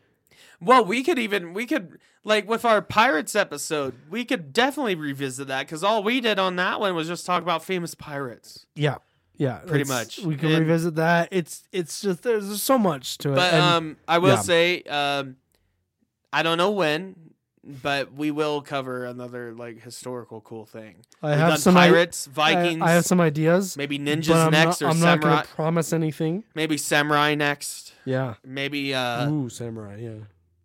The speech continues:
Speaker 1: knights, you know, that kind of thing.
Speaker 2: Yeah.
Speaker 1: You know.
Speaker 2: Yeah.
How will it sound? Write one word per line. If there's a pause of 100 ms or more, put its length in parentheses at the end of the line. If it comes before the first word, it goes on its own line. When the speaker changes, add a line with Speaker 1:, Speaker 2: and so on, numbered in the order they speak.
(100)
Speaker 1:
knights, (240)
you
know,
that
kind
of
thing. (300)
Speaker 2:
Yeah.
Speaker 1:
You
know. (140)
Speaker 2:
Yeah.